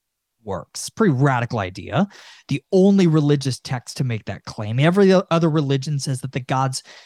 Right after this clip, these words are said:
created human beings to work and serve the gods.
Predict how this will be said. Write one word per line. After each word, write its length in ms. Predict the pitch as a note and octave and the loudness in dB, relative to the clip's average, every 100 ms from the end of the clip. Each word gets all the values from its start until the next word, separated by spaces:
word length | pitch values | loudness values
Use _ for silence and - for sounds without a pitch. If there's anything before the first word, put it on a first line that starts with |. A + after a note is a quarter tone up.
| _ | _
created 320 | - F3+ D3 C3+ | 0 2 2 -2
human 360 | - F3+ E3+ | -2 2 2
beings 300 | D3+ E3 E3 | 2 0 -2
to 100 | - | -4
work 240 | C#3+ D3 C#3 | -2 -4 -4
and 140 | C3+ | -8
serve 240 | - C#3 | -6 -6
the 80 | C3 | -6
gods. 420 | A#2+ A2+ A2 C3+ | -6 -4 -2 -4